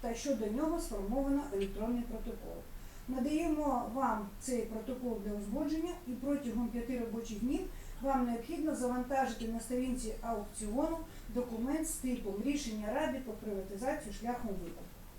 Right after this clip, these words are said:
Е, ось протокол цей. В ньому вже зазначена ціна, е, у розмірі п'ятдесят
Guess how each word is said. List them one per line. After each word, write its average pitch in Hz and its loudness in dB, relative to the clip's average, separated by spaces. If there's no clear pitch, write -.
Е, 180 -2
ось 302 0
протокол 202 -4
цей. 294 -2
В 240 2
ньому 277 6
вже 240 2
зазначена 247 2
ціна, 247 0
е, 202 -2
у 254 0
розмірі 214 2
п'ятдесят 240 0